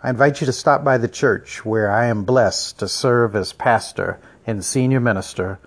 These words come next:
the Plymouth United Church of Christ, which is located on the corner of Saint Antoine, six hundred East Warren Avenue, right in the heart of the Medical Center of Detroit.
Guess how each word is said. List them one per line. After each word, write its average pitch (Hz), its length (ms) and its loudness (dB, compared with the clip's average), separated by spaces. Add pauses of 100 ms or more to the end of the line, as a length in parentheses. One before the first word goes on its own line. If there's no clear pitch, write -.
(300)
the 107 80 -2
Plymouth 135 380 0
United 117 380 2
Church - 380 -2
of 131 100 -6
Christ, - 600 -4 (420)
which 160 160 0
is 135 160 2
located 123 680 4
on 110 140 0
the 107 80 -2
corner 117 500 0
of 101 300 -4 (520)
Saint 139 280 2
Antoine, 107 600 0
six - 260 -4
hundred 113 320 -2
East 123 220 -2
Warren 117 260 2
Avenue, 98 560 -2 (360)
right 131 180 6
in 127 80 4
the 117 80 0
heart 117 240 4
of 107 40 0
the 110 60 -2
Medical 113 320 2
Center 117 380 0
of 98 80 -6
Detroit. 95 560 -4